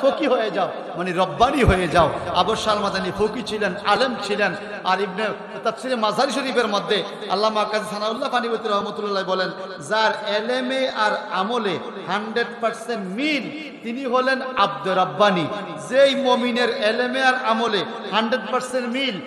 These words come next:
তিনি মমিনে রব্বানী। যেই ইমামের এলেমে আর আমলে হান্ড্রেড পার্সেন্ট মিল, তিনি ইমামে রব্বানী। আবার শাহ হুজুর কেবলা ইমামে রব্বানী ছিলেন, ঠিক কিনা? যারা বিবেক দিয়ে, বুদ্ধি দিয়ে, শ্রম দিয়ে,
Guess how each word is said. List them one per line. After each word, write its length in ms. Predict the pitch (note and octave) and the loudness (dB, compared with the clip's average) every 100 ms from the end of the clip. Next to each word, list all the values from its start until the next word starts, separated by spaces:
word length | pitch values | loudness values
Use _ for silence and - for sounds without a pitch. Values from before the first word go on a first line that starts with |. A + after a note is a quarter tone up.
| - A3+ | -10 -8
তিনি 280 | A3+ C4 | -6 -4
মমিনে 480 | B3+ B3 A#3 A3+ A3 | 0 0 0 2 4
রব্বানী। 540 | G3+ F#3+ - A3 F#3+ D#3 A3 G3 E3 | 4 4 4 4 4 -2 -6 -8 2
যেই 300 | C4+ C#4 C4+ | 4 4 2
ইমামের 380 | B3+ B3 A#3+ A#3+ A#3+ | 2 2 4 0 2
এলেমে 360 | A#3+ C4 C4 C#4 | 2 4 4 2
আর 120 | C#4 | 2
আমলে 480 | B3+ A#3 B3 A3 D3+ - - | 2 2 4 2 0 -4 0
হান্ড্রেড 300 | G3+ A#3+ C4+ G#3 | 2 2 2 2
পার্সেন্ট 420 | C4 - B3 A#3+ | 0 0 -2 0
মিল, 520 | C4 C4 - B3+ - | 0 0 0 -6 -8
তিনি 200 | A3 A#3+ | -4 0
ইমামে 580 | C#4 C#4 B3 A3 G3 E3+ | 0 2 4 6 6 8
রব্বানী। 440 | D#3+ D3 D#3 B2+ A#2 D3+ C3 - - - - - - - - - - - - | 6 6 6 4 2 -4 -6 -8 -10 -10 -8 -6 -6 -8 -6 -6 -6 -8 -4
আবার 220 | G3 G#3+ A#3 | 0 2 2
শাহ 160 | B3 | 4
হুজুর 200 | B3 A#3+ | 4 2
কেবলা 400 | A3+ G#3+ G#3 G3 - - | 2 2 4 4 2 -4
ইমামে 360 | G#3+ A#3+ A3+ A3 | -2 2 4 4
রব্বানী 380 | G#3 - G3+ G#3 | 4 4 0 0
ছিলেন, 220 | - G3+ - | 0 -2 4
ঠিক 240 | E4+ D#4+ | 4 4
কিনা? 280 | D4+ C4 A3 - - A#3+ - - | 4 4 4 2 -4 -4 -4 2
যারা 260 | G3+ A3+ A3 | 6 6 6
বিবেক 320 | G#3+ A3+ - - | 4 2 2 0
দিয়ে, 160 | A3 G#3+ | 0 0
বুদ্ধি 420 | A3 A#3+ A3 A3 | -2 -4 -4 -6
দিয়ে, 220 | A3 A3 | -2 -2
শ্রম 400 | - G3+ A#3 A3+ G3+ | 0 2 2 2 -2
দিয়ে, 200 | A3 | -2